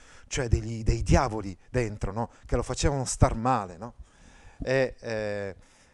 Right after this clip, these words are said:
nel corso di questo dialogo, a un certo punto, questo genio che parla con Tasso dice:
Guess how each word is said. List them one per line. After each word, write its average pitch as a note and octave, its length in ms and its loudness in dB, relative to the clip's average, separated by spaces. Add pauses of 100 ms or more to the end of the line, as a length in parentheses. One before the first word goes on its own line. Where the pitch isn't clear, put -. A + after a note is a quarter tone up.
nel D#3 180 -2
corso A3+ 320 4
di C3+ 100 2
questo E3 380 0
dialogo, C3+ 380 4
a - 20 2
un F3+ 60 -2
certo G#3 360 0
punto, C#3+ 380 -2
questo D#3 440 0
genio C3 600 2
che A2 140 -6
parla A2 380 0
con G#2+ 240 -16
Tasso C#3 340 -6
dice: G2 380 -12